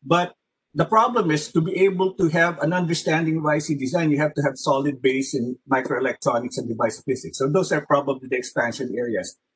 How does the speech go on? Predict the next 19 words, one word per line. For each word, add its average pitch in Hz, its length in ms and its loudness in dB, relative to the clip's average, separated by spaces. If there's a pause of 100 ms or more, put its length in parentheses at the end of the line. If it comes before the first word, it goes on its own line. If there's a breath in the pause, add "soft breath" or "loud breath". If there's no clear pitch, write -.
(120)
Now, 165 160 4
as 185 140 2
far 220 200 4
as 220 120 -4
the 208 100 2
other 175 200 0
thirty 170 320 0
percent 160 340 -2
of 147 120 -2
our 135 160 0
exports, 165 480 -2
we've 139 140 -2
identified, 143 800 0 (440)
um, 120 480 -2 (220)
in 135 160 0
different 151 320 0
sectors. 147 480 0
For 165 140 4
example, 160 720 0